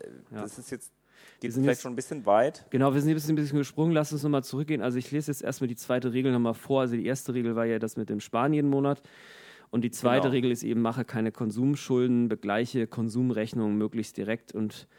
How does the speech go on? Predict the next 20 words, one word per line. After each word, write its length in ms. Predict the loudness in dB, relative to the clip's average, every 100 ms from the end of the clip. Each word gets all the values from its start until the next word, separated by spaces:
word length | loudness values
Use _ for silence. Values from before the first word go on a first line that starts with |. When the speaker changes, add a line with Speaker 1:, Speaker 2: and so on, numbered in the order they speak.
| -20 _ _ _
Speaker 1:
vergleiche 880 | -6 -2 0 0 0 0 0 0 -4
Kreditkarten, 960 | -6 -6 -6 -6 -4 -4 -2 -4 -4 -6 -6
äh, 180 | -4 -2
begleiche 520 | -4 -2 -2 -2 -6
Kreditkartenzahlungen 1080 | -8 -8 -10 -6 -4 -4 -6 -6 -4 -2 -4
jeden 280 | -4 -2
Monat 340 | -2 -2 -6 -8
vollständig. 640 | -8 -10 -10 -12 -12 -12
Also 140 | -12 -10
das 240 | -10 -10
war 60 | -12
jetzt, 140 | -12
was 140 | -16
ich 100 | -14
mal 120 | -16 -14
so 100 | -8
aufgeschrieben 560 | -8 -8 -8 -4 -2
hab. 220 | -2 -6 -14 -20 -20 -20 -20 -20 _ _
Und 400 | -6 -6 -6 -16 -20 _ _ -20
ja. 180 | -18